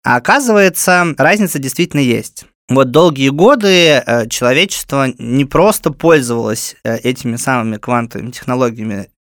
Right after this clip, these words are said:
первой квантовой революции, а вот то, что произошло с появлением транзистора и лазера, называется первой квантовой революцией,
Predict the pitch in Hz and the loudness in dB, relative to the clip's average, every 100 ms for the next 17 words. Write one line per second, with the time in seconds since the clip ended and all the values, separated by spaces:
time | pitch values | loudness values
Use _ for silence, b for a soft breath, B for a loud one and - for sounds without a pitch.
0 | - 147 143 110 98 110 110 - 110 107 | 0 2 4 2 -4 -8 -8 -10 -10 -4
1 | 123 262 277 120 107 101 113 113 - 110 | 0 0 -2 -6 -6 -6 -6 -6 -10 -10
2 | 110 117 123 117 113 - 110 110 110 - | -8 -6 -6 -6 -6 -8 -6 -6 -8 -6
3 | 131 120 110 - 117 123 113 104 120 117 | -4 -4 -8 -10 -6 -4 -4 -8 -14 -12
4 | 117 117 - 143 110 - 117 113 120 127 | -12 -10 0 0 0 -4 -12 -12 -14 -12
5 | 117 185 262 - 120 | -8 -6 -6 -8 -10